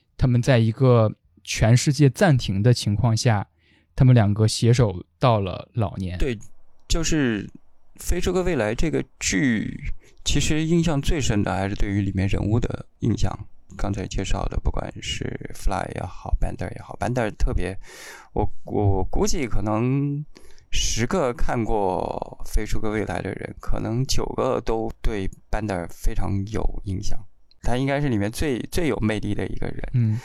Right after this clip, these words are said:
Speaker 2: 就是肯定很多人特别喜欢他，虽然他家，他，他就特别的贱，
Speaker 1: <laughs>
Speaker 2: 然后抽烟喝酒无所不干，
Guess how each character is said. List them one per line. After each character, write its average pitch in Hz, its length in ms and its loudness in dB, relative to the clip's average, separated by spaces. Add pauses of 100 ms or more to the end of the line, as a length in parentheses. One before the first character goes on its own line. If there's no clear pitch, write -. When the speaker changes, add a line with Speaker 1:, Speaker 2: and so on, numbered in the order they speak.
(320)
Speaker 2:
就 - 120 4
是 - 500 -2
肯 131 140 0
定 165 100 -2
很 131 140 -6
多 113 100 -2
人 110 120 -2
特 - 140 2
别 107 120 -2
喜 - 140 2
欢 - 180 -4
他， - 140 -10 (180)
虽 - 160 -6
然 120 100 -2
他 139 140 0 (160)
家， 131 160 0
他， 135 220 2 (100)
他 - 140 4
就 - 120 2
特 - 200 2
别 101 100 -2
的 107 100 -2
贱， 113 240 -2 (340)
Speaker 1:
<laughs> - 340 2
Speaker 2:
然 254 160 2
后 117 160 0
抽 135 240 2
烟 131 180 0
喝 131 180 -4
酒 110 200 2
无 98 280 -2
所 - 320 0 (640)
不 - 100 4
干， - 140 0